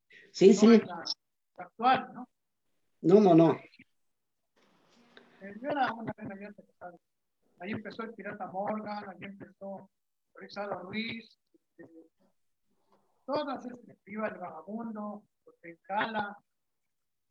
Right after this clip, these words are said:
Speaker 2: iba toda la bandota ahí.
Speaker 1: El Canalla, todo, que en paz descanse.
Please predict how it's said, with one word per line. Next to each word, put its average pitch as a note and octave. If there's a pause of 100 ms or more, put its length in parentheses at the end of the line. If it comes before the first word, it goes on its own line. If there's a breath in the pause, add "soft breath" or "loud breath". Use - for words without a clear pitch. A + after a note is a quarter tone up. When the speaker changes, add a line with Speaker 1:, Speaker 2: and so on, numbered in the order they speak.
(140)
Speaker 2:
iba A#3+
toda A#3+
la F#3+
bandota F#3
ahí. F3+ (640)
Speaker 1:
El C3+
Canalla, C#3
todo, D3
que C#3
en C#3
paz D3
descanse. E3